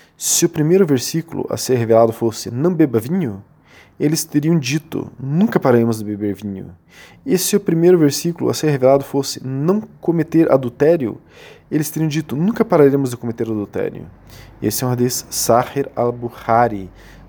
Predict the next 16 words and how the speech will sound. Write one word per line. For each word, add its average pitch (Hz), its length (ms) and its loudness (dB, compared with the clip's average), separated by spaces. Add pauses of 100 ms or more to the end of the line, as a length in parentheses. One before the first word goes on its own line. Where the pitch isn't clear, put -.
número 120 300 -2 (140)
quatro 113 320 -2
mil 139 240 -8
setecentos 127 680 -10
e 127 60 -12
sete. - 480 -4 (960)
Então, 107 120 -4
um 101 40 -2
hadith 107 280 -2
forte, - 720 0
autêntico, 104 540 -10
né? 131 140 -10 (1500)
Então, 123 220 -2
essa 123 240 0
transformação 117 560 -2
paulatina, 113 960 -2